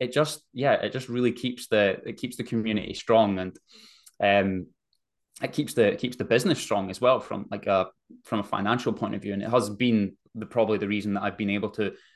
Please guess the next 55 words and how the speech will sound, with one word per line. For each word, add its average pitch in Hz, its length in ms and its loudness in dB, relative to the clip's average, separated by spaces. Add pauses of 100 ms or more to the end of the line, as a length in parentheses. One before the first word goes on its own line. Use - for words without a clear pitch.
(200)
put - 180 -2
so 120 240 2
much 110 300 0
back 107 280 4
into 101 260 -2
this 98 160 -2
business 101 420 -6
this - 260 -6
year 101 140 2
in 95 100 -2
terms 98 280 -2
of 95 80 -4
investment. 95 580 -2 (400)
The 110 80 0
events, 98 600 2
obviously, 98 400 -2
they 95 80 -2
cost 95 340 -6
money, 95 300 -2
the 95 440 -4
clubs 101 360 0
that - 100 0
I 101 100 2
run, 95 360 2
and 92 120 -6
just 113 220 -10
the 117 80 -4
small 107 460 4
little 101 240 2
things, 95 400 -6
like, 95 180 -2
I've 107 60 -4
taken 107 260 -4
a 98 60 -4
few 98 180 -2
ideas 92 360 -4
from 98 120 -6
you 101 160 2
guys 92 340 -2
with 92 160 -4 (540)
things 92 180 -4
like 95 140 -4
the - 60 -12
socks - 560 2
and 92 160 -6 (480)
things 104 180 -2
like 95 160 2
bits - 180 -4
of 101 120 -6
merch 107 400 2
and 98 100 -4
that. 92 160 -4
And, 98 80 -2
like, 98 220 0
that, 113 320 2